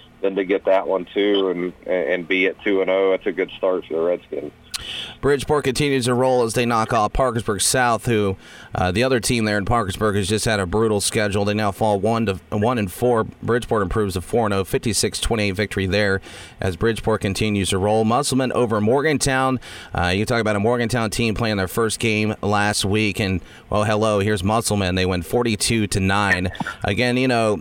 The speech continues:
Speaker 2: you talk about so much about the practice, uh, you know, the ability to get out there and do certain things because of the color, uh, code situation. But, man, Musselman, we already know what they bring.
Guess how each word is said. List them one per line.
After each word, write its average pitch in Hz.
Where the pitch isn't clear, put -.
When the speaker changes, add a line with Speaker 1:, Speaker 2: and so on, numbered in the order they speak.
Speaker 2:
you 120
talk 139
about 113
so 139
much 123
about 110
the 95
practice, 110
uh, 92
you 101
know, 101
the 98
ability 110
to 110
get 107
out 104
there 104
and 98
do 113
certain 104
things 98
because 98
of 92
the 92
color, 104
uh, 92
code 104
situation. 98
But, 92
man, 104
Musselman, 113
we 107
already 127
know 110
what 107
they 110
bring. 101